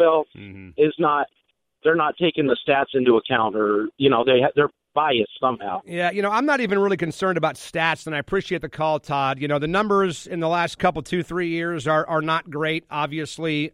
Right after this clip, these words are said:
Speaker 2: um, partly because he hasn't played a lot, uh, in the last couple years. He's been in and out of the lineup, uh, for, it seems like, the last couple years or so. But the completion percentage is not good. Touchdown to interception percentage is not phenomenal.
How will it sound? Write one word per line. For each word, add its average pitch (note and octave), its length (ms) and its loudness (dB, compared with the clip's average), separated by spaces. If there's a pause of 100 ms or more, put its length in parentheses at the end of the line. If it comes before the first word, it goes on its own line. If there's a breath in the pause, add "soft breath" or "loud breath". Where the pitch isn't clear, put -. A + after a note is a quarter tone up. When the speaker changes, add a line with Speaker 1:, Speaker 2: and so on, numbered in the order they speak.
Speaker 2:
um, C3+ 500 -2
partly E3 360 -2
because D3 440 -4
he D3+ 120 -6
hasn't D3 340 -4
played D#3 480 -4
a D3 80 -6
lot, C#3 460 -6 (420)
uh, D3 220 -2
in D#3 80 -8
the D3+ 80 -4
last D3+ 240 -4
couple D3+ 260 -2
years. D3+ 340 -2
He's D3 140 -6
been D3 240 -8
in D#3 100 -10
and D3 80 -6
out D3 80 -4
of D3 60 -6
the C#3+ 60 -4
lineup, D3+ 440 0
uh, C#3 300 -2
for, D3 200 -4
it C#3 140 -12
seems D#3+ 300 -6
like, C#3+ 160 -4
the D3 80 -6
last C#3+ 240 -2
couple D3 260 -2
years C#3+ 260 -4
or D3+ 60 -4
so. D3+ 360 0 (320)
But D#3 160 0
the D3+ 80 -4
completion G3 480 -2
percentage F#3 420 -2
is D#3 100 -4
not F3 220 2
good. E3 320 2 (400)
Touchdown F#3+ 460 0
to F3+ 80 -4
interception F3+ 560 -2
percentage E3+ 500 -2
is D#3 160 -4
not E3+ 260 0
phenomenal. E3 680 2